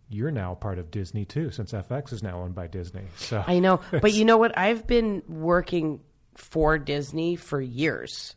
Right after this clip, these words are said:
Speaker 2: because I've done all the cartoons. You know,
Speaker 1: Yeah.
Speaker 2: I'm, I'm a Tinker-,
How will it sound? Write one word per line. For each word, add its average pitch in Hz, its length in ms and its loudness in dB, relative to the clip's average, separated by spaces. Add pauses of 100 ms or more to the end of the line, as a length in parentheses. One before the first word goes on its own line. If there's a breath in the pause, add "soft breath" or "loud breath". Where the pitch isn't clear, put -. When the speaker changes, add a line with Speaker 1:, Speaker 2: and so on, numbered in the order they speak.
(120)
Speaker 2:
because 147 400 -6
I've 143 240 -2
done 143 320 -2
all 139 560 0
the 139 140 -4
cartoons. 131 1000 -6
You 139 140 -4
know, 139 100 0
Speaker 1:
Yeah. 104 160 2
Speaker 2:
I'm, 160 260 2
I'm 160 180 2
a 143 120 0 (240)
Tinker-, 147 400 -6